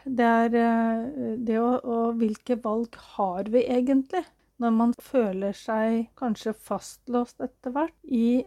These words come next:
en sosial ubalanse? For noen kan jo oppleve at utstøttelsen eller det å bli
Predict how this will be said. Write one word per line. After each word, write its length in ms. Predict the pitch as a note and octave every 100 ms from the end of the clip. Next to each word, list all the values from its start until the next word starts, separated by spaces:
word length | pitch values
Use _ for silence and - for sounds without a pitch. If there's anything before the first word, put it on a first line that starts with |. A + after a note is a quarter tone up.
| B3
en 460 | A3+ G#3+ G#3+ A3 - _
sosial 720 | - A3 - A#3+ G#3+ G#3 G#3 -
ubalanse? 800 | A3+ G#3 G3 F#3+ F#3+ F#3 - A3 - _
For 160 | C#4
noen 480 | C4+ C4+ A#3 C#4 E4 D#4+ -
kan 160 | G#3 G#3+
jo 140 | B3 C4
oppleve 720 | - _ _ G#3+ G3+ G3+ A3 B3 C4 - A3+
at 400 | A3 - _ - - _ _ _
utstøttelsen 1200 | A#3 G#3 - - A3 - - G#3+ G3+ - B3+ B3+ -
eller 400 | C#4+ G#3 G#3 A3 A3+ _ _ -
det 160 | A3
å 80 | A3+
bli 480 | G#3+ A3 A3 A3